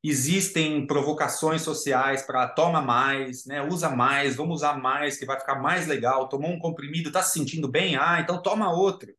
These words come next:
Não é garantia de que você vai se sentir melhor, né? Dois comp-, se um comprimido trouxe bem-estar, não quer dizer que dois vai trazer mais. A coisa pode mudar e a pessoa pode se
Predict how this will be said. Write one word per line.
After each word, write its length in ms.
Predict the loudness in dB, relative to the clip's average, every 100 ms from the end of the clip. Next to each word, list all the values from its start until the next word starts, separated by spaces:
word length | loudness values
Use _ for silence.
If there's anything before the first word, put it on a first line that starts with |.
| _ _ _
Não 180 | -6 -4
é 80 | 0
garantia 680 | 0 0 -2 -4 -4 -2
de 120 | -2 -8
que 80 |
você 220 | -12 -4 0
vai 140 | 0
se 140 | 0
sentir 280 | 0 0 -2
melhor, 600 | -2 0 4 6 6 2 -4 -18 _ _
né? 200 | -6 -4
Dois 300 | 2 4 4
comp-, 220 | 2 0 0
se 140 | 0
um 80 | 0
comprimido 560 | 0 0 -2 -2 -6
trouxe 540 | -4 -2 -2 -2 -4 -4
bem-estar, 760 | 0 0 0 0 2 4 2
não 100 | -2
quer 120 | -2 -2
dizer 180 | -2
que 100 | -8
dois 360 | -4 2 2 2
vai 180 | -2 -4
trazer 340 | -4 -4 -4
mais. 520 | -4 -6 -8 -16 -20 _ _ _
A 80 | -4
coisa 300 | 2 2 2
pode 320 | 2 2 2
mudar 500 | -2 0 2 4 2
e 40 | 0
a 80 |
pessoa 340 | -6 -4 -4 -2
pode 260 | -2 -2 -4
se 280 | -4 -4